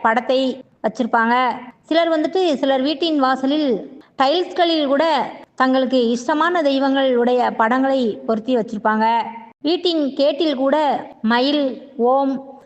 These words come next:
வேல் இந்த மாதிரியான முருக பக்தர்கள், முருக கடவுளுக்குரிய சின்னங்களை பதித்து வச்சிருப்பாங்க.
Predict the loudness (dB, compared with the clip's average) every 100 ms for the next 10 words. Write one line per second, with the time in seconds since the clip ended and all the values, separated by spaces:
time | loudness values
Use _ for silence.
0 | -4 0 2 0 0 0 2 2 2 0
1 | 0 0 0 0 2 2 0 -2 -2 0
2 | 2 0 -2 -8 -20 -18 -4 0 2 2
3 | 2 2 0 0 0 2 2 0 -2 -2
4 | 0 2 2 0 0 -2 0 -2 -2 -2
5 | 0 2